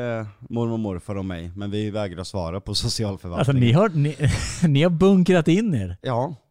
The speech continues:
Speaker 1: Eh, det enda de kan göra i nuläget är att, eh, träffa Margot, eh, dagen efter då, den tjugosjätte, för att diskutera situationen, hur de upplever det.
Speaker 2: Mm.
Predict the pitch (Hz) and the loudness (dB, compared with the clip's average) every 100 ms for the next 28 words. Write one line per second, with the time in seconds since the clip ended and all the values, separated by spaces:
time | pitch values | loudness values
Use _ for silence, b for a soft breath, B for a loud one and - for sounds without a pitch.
0 | _ _ _ _ _ _ _ _ _ 127 | _ _ _ _ _ _ _ _ _ 0
1 | 120 117 127 143 131 135 139 143 139 120 | 2 0 0 0 0 -2 -4 -2 0 0
2 | 117 123 120 110 101 98 120 - 104 104 | -2 -2 -2 -2 -4 -4 -8 -6 -6 -4
3 | 101 98 98 - 107 98 95 92 - 110 | -4 -6 -8 -8 -6 -4 -6 -8 -8 -8
4 | - 107 104 87 92 110 - 104 104 101 | -6 -4 -4 -4 -6 -8 -10 -8 -6 -4
5 | 95 92 90 92 104 98 92 85 - 107 | -6 -6 -8 -8 -4 -4 -4 -8 -8 -6
6 | 92 90 90 104 95 _ 95 101 107 87 | -4 -6 -8 -10 -10 _ -8 -8 -10 -8
7 | 104 - 104 101 90 - 98 98 - 95 | -10 -8 -8 -6 -6 -8 -10 -10 -8 -8
8 | 87 98 98 95 107 104 - 87 85 98 | -6 -8 -6 -6 -6 -8 -8 -8 -6 -8
9 | 139 _ _ _ 120 104 120 | -10 _ _ _ -10 -10 -12